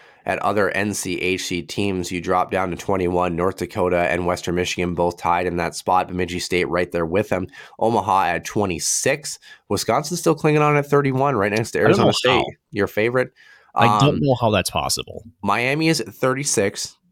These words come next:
Speaker 1: Keep an eye on that one, obviously, for Huskies fans. Colorado College is at forty still, which drives
Speaker 2: Still,
Speaker 1: me
Speaker 2: I don't know
Speaker 1: bonkers.
Speaker 2: what that is.
Speaker 1: Um, Minnesota Duluth is at forty-three,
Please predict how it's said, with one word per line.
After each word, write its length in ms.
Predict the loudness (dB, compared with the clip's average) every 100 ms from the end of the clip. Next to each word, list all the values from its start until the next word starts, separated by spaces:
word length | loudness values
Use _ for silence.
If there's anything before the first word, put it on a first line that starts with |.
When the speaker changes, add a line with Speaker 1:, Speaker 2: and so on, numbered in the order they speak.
| _
Speaker 1:
Keep 200 | -4 -2
an 80 | 0
eye 100 | 0
on 120 | 0
that 160 | 0 0
one, 100 | 0
obviously, 400 | -2 -4 -6 -6
for 140 | -4
Huskies 320 | -4 -4 -6
fans. 220 | -2 -4 -2
Colorado 340 | 0 0 0
College 320 | 0 0 0
is 120 | 0 0
at 140 | -2
forty 440 | -2 0 0 0 -4
still, 380 | -4 -2 -2 -4
which 340 | -8 -6 -4
drives 220 | 0 2
Speaker 2:
Still, 60 | 0
Speaker 1:
me 60 | -2
Speaker 2:
I 380 | -8 -12 -4
don't 140 | 0 0
know 60 | 0
Speaker 1:
bonkers. 240 | -4 -4
Speaker 2:
what 20 | -10 -14
that 80 | -4
is. 80 | 0
Speaker 1:
Um, 320 | 2 0 -4 -12 -20 _ _ -2
Minnesota 360 | 0 2 2
Duluth 400 | 2 4 2 2
is 180 | -2 -2
at 300 | -2 -4 _
forty-three, 960 | 0 2 -2 -6 -8 -2 0 0 -4